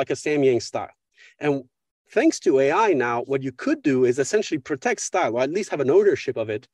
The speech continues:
by creating an official A I, well, filter, if you wanna think about this this way, or, like, an official A I cartridge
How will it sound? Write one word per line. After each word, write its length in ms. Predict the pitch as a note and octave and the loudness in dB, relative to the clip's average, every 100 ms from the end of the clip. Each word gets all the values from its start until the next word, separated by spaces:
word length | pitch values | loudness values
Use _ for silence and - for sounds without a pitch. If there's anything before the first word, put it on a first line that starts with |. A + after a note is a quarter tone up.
| _ - | _ -4
by 140 | C#3+ | -4
creating 380 | - F#3+ A3+ E3+ | 2 2 4 4
an 100 | C#3+ | 4
official 560 | C3+ - B3 - G#3+ - | 0 -8 -10 -4 -4 -2
A 160 | E3 D#3+ | -2 0
I, 340 | C#3+ C3 B2+ - _ _ _ _ - | 0 0 -2 -4 _ _ _ _ -4
well, 240 | C#3+ A#2 _ _ _ _ | -4 -4 _ _ _ _
filter, 340 | G#3+ G#3+ D3 | 2 4 2
if 140 | A#2+ A#2+ | 2 0
you 60 | |
wanna 160 | C3 B2 | 0 0
think 200 | - F3 | 0 0
about 280 | C#3 A#2 G#2+ | 0 -2 -4
this 160 | G#2+ | -8
this 260 | - A#2+ - | -6 -6 -4
way, 160 | A2 G#2+ | -4 -2
or, 140 | G#2+ | 0
like, 180 | G#2+ A#2 | -2 -2
an 160 | A#2 | -6
official 380 | B2+ G3+ - E3+ | -2 -2 0 0
A 140 | D3 C#3 | 2 2
I 100 | B2+ | 0
cartridge 680 | - E3+ G3+ - A#2 A2+ | -2 0 0 -2 -8 -8